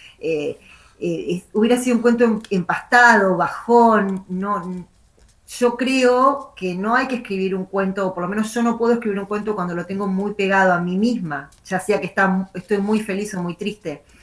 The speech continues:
En cambio, me parece mucho más interesante capitalizar la experiencia desde el recuerdo. Y esa, y eso que vos marcaste es en realidad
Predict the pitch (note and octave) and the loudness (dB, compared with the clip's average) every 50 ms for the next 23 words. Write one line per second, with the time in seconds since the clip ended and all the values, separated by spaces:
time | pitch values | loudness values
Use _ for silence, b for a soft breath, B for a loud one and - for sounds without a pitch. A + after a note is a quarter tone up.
0 | b b b b b b b b b b b b b b b b b b - G#3 | b b b b b b b b b b b b b b b b b b 4 4
1 | G#3+ G#3 A#3 A#3+ A#3+ A#3+ B3 B3 A#3+ A3+ G#3 G#3 G#3+ G#3+ A3+ A3+ - A3 G#3+ A3+ | 4 6 6 6 6 6 6 6 6 4 4 2 2 2 2 2 2 2 2 2
2 | A#3 A#3+ A#3 A#3 A#3 A#3 A3+ G#3+ A3 A#3 G#3+ A3 A3 - A#3+ A#3 A3+ A3 A3 A3+ | 0 0 0 0 0 0 -2 -4 -4 -2 -4 -4 -2 0 0 0 0 0 -2 -2
3 | G#3+ G3+ F#3 F#3 F#3 E3+ - F3+ F3+ F3 F3+ - - A#3+ A#3 A#3 A3+ G#3 A3 - | -2 -2 -2 -2 -4 -6 -4 -4 -4 -4 -4 0 2 2 2 2 0 -2 -2 -2
4 | G#3+ G#3 G#3+ G#3+ A3 G#3+ G#3 G3+ F#3+ - - F#3+ F#3 F3+ F3 G#3 A#3+ A#3 - - | -2 0 2 2 2 0 0 -2 -6 -8 -6 -4 -2 0 0 0 -2 -4 -8 -14
5 | _ _ _ - F#3+ F3+ C4 C4+ A#3 G#3 F#3+ F3 - E3+ D3+ - - E3 D#3+ D3+ | _ _ _ -4 0 4 4 6 6 4 2 2 0 -4 -6 -6 -6 -6 -4 -4
6 | D#3 D3+ D3 C#3+ C#3+ - - _ _ _ _ - - G3 G#3 A#3+ C4+ C#4+ C#4 - | -6 -8 -10 -10 -12 -14 -18 _ _ _ _ -8 -4 0 2 4 4 2 2 2
7 | - A3+ G3 - G3+ G#3 A3 A#3+ A#3+ - - A3+ G3+ - F#3+ F#3 G#3 A3 A3 A3+ | 2 0 0 0 0 2 2 4 4 2 0 -2 -2 -2 -2 -2 0 2 2 2
8 | A3 A3 A3 - A#3+ B3+ B3+ - B3+ A#3+ A#3 G#3+ G3 G3+ G#3 G#3 G3+ G3 F#3+ | 2 2 2 2 2 0 0 -2 -4 -4 -2 -2 -2 0 0 2 2 2 0